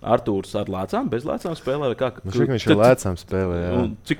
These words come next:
Speaker 1: varbūt slikti varbūt viņam ir redz, ja
Speaker 2: Nu,
Speaker 1: viņš
Speaker 2: es
Speaker 1: novelk
Speaker 2: diezgan
Speaker 1: brilles?
Speaker 2: <laughs> slikti, jā, godīgi. Es nezinu precīzi tur, bet, eh, bet cik es saprotu, tad viņš nav vienīgais, kam ir redzes problēmas, kad vairākiem ir tā, un, un tad, jā. Jā, es nezināju īstenībā, tas bija mans arī pārsteigums šajā, šogad es to uzzināju, kad,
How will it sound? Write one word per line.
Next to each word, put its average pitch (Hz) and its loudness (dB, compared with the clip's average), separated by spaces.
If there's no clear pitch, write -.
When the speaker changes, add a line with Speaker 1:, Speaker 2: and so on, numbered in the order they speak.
Speaker 1:
varbūt 113 2
slikti 139 0
varbūt 107 -2
viņam 117 2
ir 170 4
redz, 127 8
ja 110 4
Speaker 2:
Nu, 113 4
Speaker 1:
viņš 135 6
Speaker 2:
es 147 6
Speaker 1:
novelk 127 8
Speaker 2:
diezgan 123 8
Speaker 1:
brilles? 123 2
Speaker 2:
<laughs> - -4
slikti, 113 4
jā, 98 4
godīgi. 95 4
Es 120 0
nezinu 120 0
precīzi 107 2
tur, 90 -4
bet, 95 -2
eh, 95 2
bet - -8
cik 131 2
es - -2
saprotu, 131 4
tad 104 0
viņš 110 -2
nav 101 0
vienīgais, 117 2
kam 92 -4
ir 92 0
redzes 95 2
problēmas, 90 0
kad 87 -4
vairākiem 98 0
ir - -10
tā, 90 -8
un, 87 -10
un 87 -10
tad, 82 -10
jā. 80 -8
Jā, 92 0
es 90 -10
nezināju 98 0
īstenībā, 87 -6
tas 92 -8
bija 92 -6
mans 98 -2
arī 95 -2
pārsteigums 85 -2
šajā, 82 -4
šogad 92 -2
es 82 -6
to 87 -8
uzzināju, 92 -2
kad, 85 -8